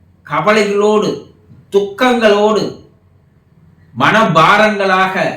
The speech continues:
வைத்துக்கொண்டு உயிரை விடுபவர்களுடைய மனம் அமைதி அடைவதே இல்லை. வாழும் பொழுது எந்த நிலையில் இருந்தார்களோ, அதே நிலையில் தான் இறப்பிற்கு அப்பாலும் இருக்கிறார்கள்.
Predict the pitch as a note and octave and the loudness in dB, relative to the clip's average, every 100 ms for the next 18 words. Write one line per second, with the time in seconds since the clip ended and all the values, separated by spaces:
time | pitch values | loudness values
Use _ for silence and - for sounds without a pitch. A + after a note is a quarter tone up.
0 | - _ _ _ - D3+ G3+ - G3 - | -12 _ _ _ -8 -6 -6 -6 -10 -8
1 | E3+ D#3+ D3 E3 G3 G#3 - - _ _ | -8 -6 -4 0 0 0 -6 -16 _ _
2 | _ _ _ - C#3+ G#3+ B3 A3 F#3 F3+ | _ _ _ -8 -2 0 4 4 4 0
3 | E3 E3 D#3+ D#3 D#3 D3 C#3+ C3+ D3 F#3 | -2 -2 -2 -2 -6 -4 -4 -4 -2 0
4 | G3+ G#3 - - B2 C#3 E3+ G3+ F#3+ G3 | 0 -2 -8 -16 -8 -4 0 0 0 -2
5 | - C#3+ E3+ E3 E3+ E3+ F#3 F#3 D#3 C#3 | -2 -4 -2 -6 -6 -4 -4 -2 -4 -4
6 | C#3+ D3 C#3 - _ _ _ _ _ _ | -6 -8 -12 -20 _ _ _ _ _ _
7 | _ _ _ _ _ _ _ _ _ _ | _ _ _ _ _ _ _ _ _ _
8 | _ B2 D3 G#3 B3+ A#3+ A#3+ C4 C4 C4+ | _ -2 0 2 2 0 0 -2 -2 0
9 | B3 A3 A3+ A3 G#3 G#3 A3+ A3+ G#3+ G3+ | 2 2 2 2 2 0 0 2 2 0
10 | G3 F#3+ F#3+ G#3+ C4+ G3 F#3 A3+ C4+ B3+ | 0 0 0 -2 0 0 2 2 2 0
11 | A#3 G#3+ G3+ G3 A3 B3 F#3+ G3+ A#3 A3+ | 0 2 2 2 -2 -2 0 0 0 -2
12 | B3 - A3 - - - - B3+ A#3+ A#3+ | -6 -4 -6 -2 -4 -4 -2 2 2 2
13 | A3+ G3+ G3 F3+ D#3+ C#3 B2+ | 0 -2 -4 -8 -8 -8 -12